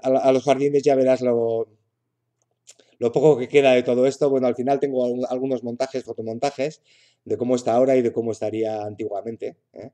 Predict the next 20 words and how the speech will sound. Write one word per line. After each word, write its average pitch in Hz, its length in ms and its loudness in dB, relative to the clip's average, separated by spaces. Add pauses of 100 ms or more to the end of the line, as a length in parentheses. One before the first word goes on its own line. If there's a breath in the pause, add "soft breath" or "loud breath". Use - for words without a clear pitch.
(520 soft breath)
Pero 101 160 -6
bueno, 98 160 -8
estas 117 260 -6
capillas, 131 480 0
algunas 117 320 -4
de 127 80 -2
ellas 117 140 -2
se 113 100 -6
conservan 117 460 -4
en 110 80 -8
parte, 143 480 -4 (340)
las 107 220 -4
fuentes 123 360 0 (220)
todas 117 540 -2
han, 120 180 -6 (160)
han 110 260 -8
desaparecido, 110 760 -4
absoluta 110 440 -6
y 104 60 -6
totalmente, 123 640 -8